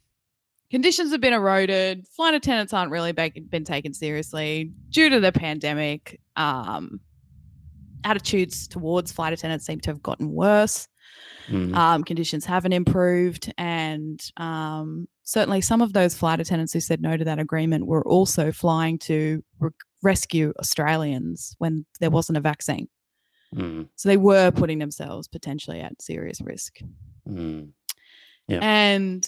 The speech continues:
Speaker 1: um, since all of this blew up, I think it's probably the first tweet, um, Terry's ever put on.
Speaker 2: Right.
Speaker 1: Qantas has now agreed to mediate with, with the union again.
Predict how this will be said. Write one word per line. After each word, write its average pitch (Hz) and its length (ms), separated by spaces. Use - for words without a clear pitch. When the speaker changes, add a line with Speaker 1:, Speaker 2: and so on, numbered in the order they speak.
Speaker 1:
um, 175 1000
since - 580
all 233 300
of 180 140
this 185 260
blew 180 300
up, 220 360
I 185 100
think 190 160
it's 185 100
probably 175 280
the 160 100
first 160 540
tweet, - 580
um, 156 440
Terry's 165 360
ever 156 200
put 156 220
on. 165 240
Speaker 2:
Right. - 260
Speaker 1:
Qantas 180 300
has 175 160
now 160 300
agreed 156 420
to 185 80
mediate 139 480
with, - 460
with - 460
the 165 80
union 147 340
again. - 300